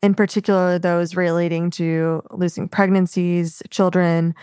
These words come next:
or experiencing postpartum depression. And Britney opens the book actually talking about her grandmother who lost her baby and then had been sent to an asylum and eventually died by suicide.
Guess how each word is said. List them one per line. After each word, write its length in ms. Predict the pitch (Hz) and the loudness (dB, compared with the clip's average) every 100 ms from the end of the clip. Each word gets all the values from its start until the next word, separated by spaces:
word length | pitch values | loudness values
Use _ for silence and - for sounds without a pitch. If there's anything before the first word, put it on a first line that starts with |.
| - - - | -18 -10 -2
or 80 | |
experiencing 760 | 185 - - 185 185 175 180 175 | -2 -2 -2 0 0 0 0 -2
postpartum 640 | - 175 - - 160 156 | -2 -4 -4 -4 -2 -2
depression. 760 | 160 - - 160 - - 196 175 - - - - | -6 -6 -4 -4 -4 -4 -4 -4 -8 -18 -10 0
And 220 | 214 196 | 2 4
Britney 300 | 214 208 240 - | 2 2 0 0
opens 360 | 202 214 196 | 0 0 0
the 100 | - | -2
book 460 | 170 - 190 180 - | -4 -2 -2 -2 -4
actually 380 | 165 175 - 185 | -4 -2 -2 -2
talking 440 | - - 180 196 | -2 -2 0 0
about 200 | 185 175 | 0 0
her 160 | 165 185 | 0 -2
grandmother 640 | 165 180 170 170 165 165 - - - | 0 0 2 0 0 -2 -6 -14 -10
who 180 | - 190 | -2 0
lost 380 | 180 175 190 - | 2 2 0 -4
her 160 | - 180 | -4 -2
baby 540 | 202 233 175 165 165 | 0 0 0 0 0
and 160 | 180 175 | 0 0
then 220 | 170 170 | 2 0
had 180 | 170 165 | -2 -2
been 200 | 170 165 | -2 -2
sent 280 | 170 160 - | -2 -4 -6
to 120 | 175 | -4
an 100 | 156 | -2
asylum 680 | 160 160 165 156 151 151 156 - - - - | -2 0 0 0 -2 -4 -6 -10 -20 -20 -4
and 100 | 185 | 2
eventually 540 | 185 170 170 - 165 165 | 2 2 0 0 0 0
died 240 | 151 156 | -2 -2
by 140 | 156 165 | -4 -4
suicide. 840 | - 185 - - - - - | -2 -2 -2 -4 -6 -4 -6